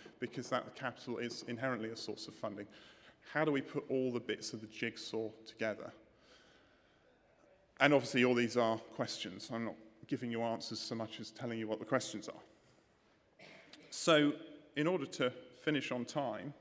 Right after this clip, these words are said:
uh, and so we might have a couple of questions at the end, My summary, um, we, we've got many challenges in X V A in the years to come, for example, modelling, computational aspects, incorporation of regulatory rules, as,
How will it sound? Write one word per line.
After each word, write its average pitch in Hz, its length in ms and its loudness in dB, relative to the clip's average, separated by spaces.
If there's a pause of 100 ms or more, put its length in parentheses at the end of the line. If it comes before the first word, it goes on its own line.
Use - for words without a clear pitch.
(420)
uh, 120 340 -2
and 117 160 -6
so 123 180 0
we 123 140 0
might 113 140 0
have 107 100 -2
a 117 40 -8
couple 117 280 -6
of - 80 -14
questions 113 380 -6
at - 80 -10
the 123 100 -2
end, 110 380 -2 (720)
My 143 120 4
summary, 135 580 4 (480)
um, 139 320 6 (960)
we, 156 240 0
we've 156 240 2
got - 380 4
many 165 260 4
challenges 147 600 4
in 135 60 2
X 131 200 0
V 135 100 -2
A 127 80 6
in 127 100 2
the 127 80 0
years 127 180 0
to - 80 -2
come, 143 340 0
for 135 140 -2
example, 123 360 0
modelling, 131 520 2 (200)
computational 127 560 -2
aspects, - 720 -4 (380)
incorporation 135 720 4
of 117 100 -2
regulatory 131 460 0
rules, 127 340 0
as, - 280 -4